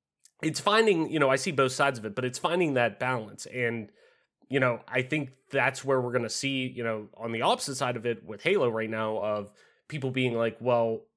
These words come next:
what the fuck am I supposed to do when I can't do X, Y, and Z, and this is behind a paywall," or this and that, you know? And to a degree, that's how free-to-play games works. That's the trade-off you kinda get with it at times, but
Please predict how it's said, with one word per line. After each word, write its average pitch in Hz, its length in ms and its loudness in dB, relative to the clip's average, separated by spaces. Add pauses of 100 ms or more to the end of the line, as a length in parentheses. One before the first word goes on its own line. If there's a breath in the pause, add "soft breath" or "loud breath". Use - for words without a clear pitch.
(260)
what 139 220 0
the 135 80 -4
fuck 131 200 0
am 127 60 0
I 120 100 4
supposed 113 340 -2
to 107 40 -14
do 123 220 2
when 110 160 -2
I 107 80 -4
can't 113 340 -8
do 117 220 -6
X, 117 240 -4
Y, 113 100 -4
and 107 100 -6
Z, 117 160 -6
and 107 260 -6 (220 loud breath)
this 139 220 0
is 143 100 -2
behind 113 300 0
a - 20 -2
paywall," 110 420 0
or 107 180 -2
this 123 200 -6
and 107 120 -8
that, 110 340 -2 (260)
you 123 160 -4
know? 110 220 -2
And 107 280 -6 (260 soft breath)
to 170 120 0
a 147 40 2
degree, 156 260 2
that's 127 220 2
how 123 120 0
free-to-play 113 440 -4
games 110 400 -6 (260)
works. 135 480 2
That's - 260 -4
the 117 120 -12
trade-off 139 420 2
you 131 60 -6
kinda 127 180 -2
get 202 160 0
with 131 100 -6
it 127 120 -2
at 113 100 -4
times, 117 320 -4
but 110 280 -6